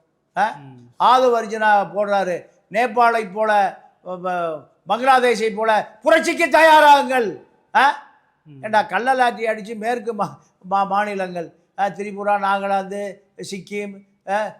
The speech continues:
Speaker 1: மிசோராம், கள்ளலாட்டி அடித்து தமிழ்நாட்டுல வி-, இப்ப தமிழ்நாடு, கேரளா, கர்நாடகா, ஆந்திரா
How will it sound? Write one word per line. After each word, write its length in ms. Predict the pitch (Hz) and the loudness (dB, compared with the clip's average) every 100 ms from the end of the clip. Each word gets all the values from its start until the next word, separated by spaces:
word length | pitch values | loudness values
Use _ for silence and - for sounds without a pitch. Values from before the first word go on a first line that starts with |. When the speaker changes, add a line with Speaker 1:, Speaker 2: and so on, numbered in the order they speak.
| - | -12
Speaker 1:
மிசோராம், 640 | 185 185 208 196 190 185 - _ | -8 -2 0 2 2 -2 -14 _
கள்ளலாட்டி 600 | 180 208 233 214 208 190 | -4 0 2 4 2 0
அடித்து 240 | 196 185 190 | -8 -8 -10
தமிழ்நாட்டுல 540 | 185 196 196 185 180 | -10 -6 -4 -4 -6
வி-, 500 | 170 165 - _ - | -8 -8 -10 _ -18
இப்ப 140 | 165 147 | -16 -10
தமிழ்நாடு, 420 | 175 196 196 190 | -10 -4 -4 -4
கேரளா, 400 | 185 190 190 185 | -4 -4 -4 -6
கர்நாடகா, 400 | 185 190 190 185 | -6 -4 -4 -2
ஆந்திரா 540 | 175 185 185 190 190 | -2 -2 -4 -2 -2